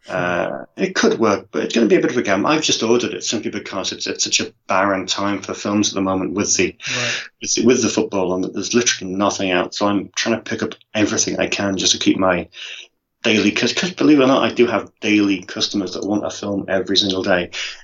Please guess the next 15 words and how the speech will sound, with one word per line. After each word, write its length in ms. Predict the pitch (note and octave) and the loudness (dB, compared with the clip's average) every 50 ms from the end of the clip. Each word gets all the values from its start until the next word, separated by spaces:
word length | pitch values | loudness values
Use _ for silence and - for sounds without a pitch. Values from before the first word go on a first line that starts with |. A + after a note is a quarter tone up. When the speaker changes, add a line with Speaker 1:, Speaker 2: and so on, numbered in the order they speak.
| - | -6
Speaker 2:
and 100 | - G2+ | 0 2
they 80 | G#2 A2+ | 2 2
can 140 | A2+ - - | 4 4 4
be 80 | F#3+ | 6
a 160 | G3 D3+ B2 C3+ | 6 6 4 4
bit 300 | - F#2 - - D#3 A2+ | 0 0 0 0 2 2
of 0 | |
a 100 | G2 G#2 | 4 2
nightmare 280 | G#2 - - F#2+ F#2+ | 2 2 2 0 0
to 100 | - - | -2 -4
please. 640 | - - - G#2 G#2 G2+ F#2+ F#2 F2+ - - - - - - - - - | -8 -6 -4 -2 -2 -2 -2 -2 0 0 0 0 -2 -6 -14 -14 -8 -2
So, 440 | - - - G#2+ G2 G2 G2 F#2+ G2 | 0 2 4 4 4 4 4 2 2
Speaker 1:
<laughs> 60 | G2 | 4
Speaker 2:
uh, 280 | G2 F#2+ F#2+ F#2 - - - - | 4 6 6 6 4 2 0 0
yeah, 280 | F#3 E3 G#2 F2 F2+ | 2 2 2 2 -2